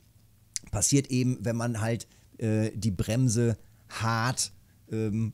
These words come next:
ja, <laughs> am Limit fährt und wenn da wirklich viel abgezogen ist. Ah, ich denke, das ist eher vielleicht so fürs, fürs Wälzpumpen oder solche Sachen, wenn man da hohe Reibung hat und hohe Temperaturen entstehen.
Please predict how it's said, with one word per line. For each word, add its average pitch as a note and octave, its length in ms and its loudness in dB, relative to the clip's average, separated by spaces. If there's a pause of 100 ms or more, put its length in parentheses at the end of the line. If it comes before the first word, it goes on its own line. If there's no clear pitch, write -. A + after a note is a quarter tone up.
(120)
ja, F2+ 320 -6 (180)
<laughs> - 160 -12
am C#3 160 2
Limit B2+ 400 2
fährt G#2+ 460 0 (300)
und G2+ 120 -2
wenn A2+ 140 0
da A2+ 100 2
wirklich A2+ 240 -2
viel - 240 -2
abgezogen G2 680 -2
ist. G2+ 280 -6 (880)
Ah, B2 260 0 (420)
ich B2 140 -2
denke, F#3+ 200 0
das D3+ 100 4
ist D3 120 0
eher D#3 220 2
vielleicht C#3 240 2
so C3+ 100 0
fürs, B2 440 0
fürs G2 320 -4
Wälzpumpen A#2+ 600 0
oder G#2+ 200 0
solche A#2+ 340 0
Sachen, G#2+ 440 -2 (340)
wenn G#2+ 140 -4
man G#2+ 160 -2
da G#2+ 320 -2 (160)
hohe A2+ 260 0
Reibung G#2+ 400 0
hat G#2+ 200 0
und G2+ 180 -4
hohe G#2 460 0
Temperaturen A2 640 -4
entstehen. G#2 520 -2